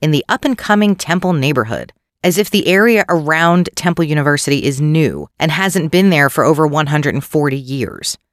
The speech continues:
Pub Webb is a popular sports bar. They also feature live music and D Js. They draw crowds from definitely Temple University's main campus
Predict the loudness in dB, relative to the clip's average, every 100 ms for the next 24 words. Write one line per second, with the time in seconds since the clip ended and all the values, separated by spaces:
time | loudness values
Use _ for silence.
0 | _ _ _ _ _ _ -8 0 0 2
1 | 4 4 4 2 0 -2 -4 0 -2 -2
2 | -2 -4 -4 -8 -10 -16 -4 0 0 0
3 | 0 0 0 0 2 0 0 0 0 0
4 | -2 -4 -2 -2 0 0 -2 -6 _ -4
5 | -2 2 0 -2 -4 0 0 0 -2 0
6 | 0 0 -2 -2 -2 0 -2 -2 -4 -2
7 | -2 0 0 0 -4 -2 -4 -4 -4 -2
8 | 0 -2